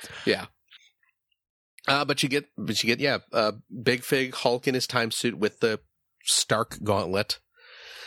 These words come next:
Uh, but you also get, there's another minifigure. You get, uh, Rescue.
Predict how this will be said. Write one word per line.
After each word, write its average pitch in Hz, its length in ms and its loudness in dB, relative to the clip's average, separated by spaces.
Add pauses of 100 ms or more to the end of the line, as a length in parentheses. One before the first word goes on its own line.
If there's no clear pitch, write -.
(100)
Uh, 151 140 2
but 170 160 0
you - 60 2
also 370 160 0
get, 240 80 -4
there's 220 160 0
another 349 220 2
minifigure. 147 580 0
You 208 120 0
get, 208 260 -2
uh, 214 200 0
Rescue. 185 540 0